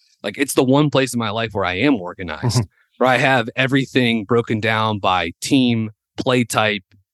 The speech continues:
Speaker 1: you know, who finished it. And then, I mean, the same play could be clipped multiple times 'cause I may have a play that Duke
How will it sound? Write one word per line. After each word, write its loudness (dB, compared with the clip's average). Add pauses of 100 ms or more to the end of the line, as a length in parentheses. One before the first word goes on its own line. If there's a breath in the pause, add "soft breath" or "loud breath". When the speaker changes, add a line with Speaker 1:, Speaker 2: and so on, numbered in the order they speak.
(240)
Speaker 1:
you -4
know, -4 (120)
who 0
finished 2
it. 2 (240)
And 2
then, 2
I -6 (300 soft breath)
mean, 4
the 0
same 2
play 2
could -4
be -6
clipped -4
multiple 0
times 0
'cause -6
I 2
may 0
have 0
a -4
play 0
that -2
Duke 0